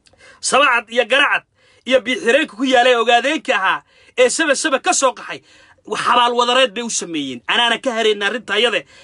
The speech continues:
anaana soo celcelin, taariikhdana dib ugu noqon. Nineteen wa-, dagaalada eighty-eight-kii iyo eighty-six-kii socday, dib baan ugu noqon xeryahaas dadka meel ay ku dambeeyeen, haddaana bannaanka soo dhigin, laandheero miyihii baan idinku yidhi.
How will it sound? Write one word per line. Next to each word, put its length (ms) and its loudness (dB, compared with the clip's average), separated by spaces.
anaana 280 2
soo 220 0
celcelin, 360 0
taariikhdana 400 0
dib 180 -6
ugu 140 -6
noqon. 280 -8
Nineteen 520 2
wa-, 220 -2
dagaalada 440 2
eighty-eight-kii 640 -4
iyo 160 0
eighty-six-kii 540 -6
socday, 400 -4
dib 160 2
baan 160 2
ugu 180 2
noqon 320 2
xeryahaas 500 2
dadka 300 -2
meel 180 2
ay 60 2
ku 120 -10
dambeeyeen, 440 0
haddaana 360 0
bannaanka 380 0
soo 220 2
dhigin, 240 -4
laandheero 360 4
miyihii 260 -8
baan 180 -4
idinku 200 -14
yidhi. 120 -20